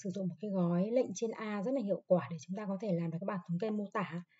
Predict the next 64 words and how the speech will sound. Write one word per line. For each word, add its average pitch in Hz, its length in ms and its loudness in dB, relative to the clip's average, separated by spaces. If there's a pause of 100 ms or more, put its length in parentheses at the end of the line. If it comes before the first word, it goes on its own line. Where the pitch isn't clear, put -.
(260)
Thì - 100 -20
cái 208 100 0
bảng 208 240 0
này 180 160 4
rất 202 200 0
là 262 100 2
quan 202 300 0
trọng 190 180 -2
trong 202 160 -4
quá 202 100 2
trình 208 160 0
chúng 175 100 0
ta 202 180 -2
khám 175 260 0
phá 175 220 0
số 190 100 0
liệu 226 120 4
ban 202 200 2
đầu 196 240 2 (540)
và 180 240 0
cũng 214 120 -6
như 226 60 2
là 208 120 0
trong 190 180 -4
quá 190 100 2
trình 196 200 0
chúng 180 80 2
ta - 80 -4
hoàn 180 220 0
thiện 180 140 0
các 196 100 -2
báo 170 300 0
cáo 160 260 -2
và 220 160 -4
các 226 100 -6
cái 220 100 -4
bài 185 100 0
báo 170 200 0
khoa 220 140 -4
học. 190 100 0 (640)
Thì 180 160 2 (480)
thông 240 160 -2
thường 190 300 4
cái 175 80 6
bảng 202 240 4
này 165 80 2
sẽ 175 80 0
được 220 180 0
đưa 202 140 0
ra 214 80 -2
hai 208 220 -2
thông 202 160 -4
số 190 140 0 (240)
như 233 140 0 (100)
sau 220 220 2 (100)
đối 180 120 6
với 196 100 -2
các - 140 -6
biến 190 240 2
định 208 260 -2
tính 202 300 8 (480)
và 180 60 6
định 190 220 4
lượng. 214 240 2